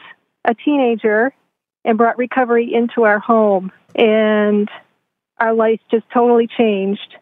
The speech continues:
because I, I worked on myself, and I understand that each person needs to be,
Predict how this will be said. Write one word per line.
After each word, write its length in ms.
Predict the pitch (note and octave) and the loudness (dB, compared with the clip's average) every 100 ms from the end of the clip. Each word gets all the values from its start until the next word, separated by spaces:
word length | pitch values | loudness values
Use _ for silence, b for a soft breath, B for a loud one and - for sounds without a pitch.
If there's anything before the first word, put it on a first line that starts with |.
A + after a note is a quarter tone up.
| _ | _
because 200 | A3+ A3+ A3 | -4 -2 0
I, 180 | A3 A3+ | -2 -2
I 140 | G#3+ | -4
worked 340 | G#3 G#3 G#3 - - _ _ _ | -2 -2 -4 -10 -20 _ _ _
on 120 | A#3 | -2
myself, 580 | A3+ G#3+ - C#4 C#4 C4+ - - | 0 -2 -2 0 0 -2 -6 -6
and 420 | G#3+ G3+ G3+ G#3 - | -4 -4 -6 -8 -4
I 140 | B3+ B3+ | -2 0
understand 640 | B3+ B3+ - B3+ A#3 A#3 | 0 -2 0 0 2 2
that 180 | G#3+ - _ _ _ - | 0 -2 _ _ _ -4
each 180 | C4+ - | -4 0
person 400 | B3+ A#3 A#3+ A3+ | -2 0 -2 0
needs 200 | A3 - - | 0 -2 -2
to 80 | |
be, 420 | A3+ A3+ A3 G#3+ | 2 2 2 0